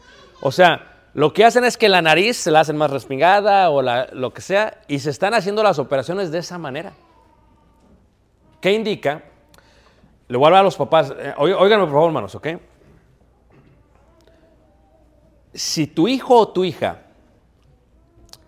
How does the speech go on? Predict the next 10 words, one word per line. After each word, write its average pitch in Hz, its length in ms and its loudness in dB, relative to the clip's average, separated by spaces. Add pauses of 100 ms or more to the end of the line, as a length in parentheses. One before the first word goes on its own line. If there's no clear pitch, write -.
(480)
tiene 180 220 -4
un 233 140 -4
teléfono 165 560 -2
ya 104 280 -10 (2750)
y 139 100 -4
es 180 100 -4
menor 190 240 -4
de 160 140 -6
quince 175 340 -8
años, 190 460 -10